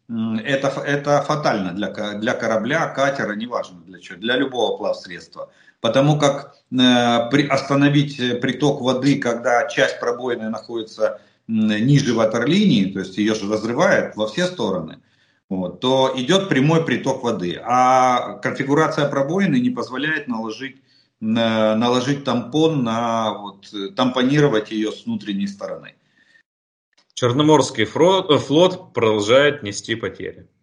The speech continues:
Speaker 1: Да, очень хорошая инфографика есть в интернете. К-, кто не видел, посмотрите, там, э, в, в картинках изображён, э, изображён состав Черноморского флота на момент, на двадцать второе,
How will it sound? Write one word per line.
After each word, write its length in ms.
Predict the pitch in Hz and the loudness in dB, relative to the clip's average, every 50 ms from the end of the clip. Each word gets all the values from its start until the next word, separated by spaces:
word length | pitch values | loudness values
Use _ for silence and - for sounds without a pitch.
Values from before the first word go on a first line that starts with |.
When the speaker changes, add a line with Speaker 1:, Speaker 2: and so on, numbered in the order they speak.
| _ - | _ -4
Speaker 1:
Да, 400 | 110 170 190 165 127 117 117 135 | 0 0 2 2 0 -4 -6 -6
очень 260 | 160 170 170 - 190 | -6 -6 -6 -6 -6
хорошая 400 | - 202 190 190 180 - 180 165 | -2 -2 0 0 0 0 -2 -2
инфографика 720 | 165 156 165 165 160 170 202 202 - - - - 139 135 | -2 -2 -4 -4 -2 -2 -2 -2 -4 -6 -8 -4 -2 -2
есть 320 | 127 127 127 127 120 - - | 0 0 -2 -4 -6 -6 -8
в 80 | 120 | -10
интернете. 920 | 117 113 - - 123 120 117 110 101 - - 107 104 104 101 98 98 95 - - | -10 -8 -8 -8 -6 -6 -6 -6 -8 -10 -12 -16 -16 -14 -14 -14 -16 -16 -18 -16
К-, 240 | 113 101 98 98 98 - | -14 -14 -12 -14 -14 -16
кто 200 | - - 117 110 | -14 -10 -6 -4
не 120 | 107 110 | -2 -2
видел, 320 | 110 123 123 113 110 107 | -2 -2 -2 -2 -2 -4
посмотрите, 640 | - - - - - 107 104 - 120 135 139 - 107 | -4 -6 -14 -14 -14 -14 -14 -12 -12 -10 -10 -8 -8
там, 340 | - - 107 104 101 - - - _ _ _ _ _ _ - | -4 -2 -2 -2 -2 -6 -12 -18 _ _ _ _ _ _ -4
э, 220 | 110 107 104 104 | -4 -2 -2 -2
в, 180 | 104 - - - | -4 -6 -10 -14
в 480 | - - - - - - - - _ _ | -16 -18 -20 -20 -20 -20 -20 -20 _ _
картинках 760 | - 143 143 147 143 - - 170 165 151 - - 113 - - 113 | -2 0 0 0 0 0 2 4 4 4 4 2 0 -2 -2 -2
изображён, 680 | 98 110 107 107 123 120 113 104 127 123 113 113 107 | -2 -2 -2 -2 -2 -2 -2 -2 0 0 2 2 0
э, 440 | 107 107 104 104 101 104 104 104 107 | 0 -2 -2 -2 -2 0 0 0 0
изображён 640 | 104 110 113 113 117 120 - 123 120 113 113 101 101 | 0 -2 0 0 0 -2 -2 -2 -4 -4 -6 -8 -12
состав 460 | - - 117 110 - - 117 107 - | -12 -10 -10 -8 -4 -2 -2 -2 -2
Черноморского 600 | - 110 104 104 104 110 110 110 - - 120 117 | -6 -14 -16 -16 -12 -10 -10 -10 -10 -8 -10 -10
флота 380 | - - 165 175 196 190 156 135 | -8 -4 -2 -2 -2 0 0 -4
на 160 | 110 110 113 | -2 -4 -6
момент, 380 | 110 110 110 113 113 110 110 113 | -6 -6 -6 -6 -8 -10 -8 -6
на 80 | 117 110 110 - | -6 -6 -6 -4
двадцать 360 | - 120 117 - - 120 101 | -2 -2 -2 -2 -4 -10 -16
второе, 500 | - 117 110 110 110 113 107 101 101 - | -12 -8 -6 -6 -4 -2 -4 -4 -4 -8